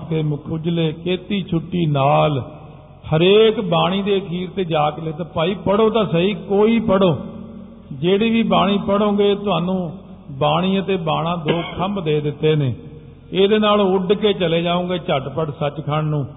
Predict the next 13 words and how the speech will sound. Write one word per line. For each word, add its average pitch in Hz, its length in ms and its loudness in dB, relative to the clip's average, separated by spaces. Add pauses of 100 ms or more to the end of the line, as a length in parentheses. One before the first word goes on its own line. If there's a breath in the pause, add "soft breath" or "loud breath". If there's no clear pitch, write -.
(520)
ਗੁਰਬਾਣੀ 151 560 0
ਪੜ੍ਹਦਾ 190 840 0 (560)
ਆਪਾਂ 165 320 -2
ਕਹੀਏ, 202 280 0
"ਮੈਨੂੰ 180 240 -2
ਤਾਂ 185 80 -2
ਕੋਈ 175 160 -4
ਲਾਭ 151 280 0
ਨਹੀਂ, 190 180 -2
ਮੇਰਾ 180 200 -4
ਮਨ 147 240 -2
ਨਹੀਂ 160 200 -4
ਟਿਕਿਆ," 156 520 -2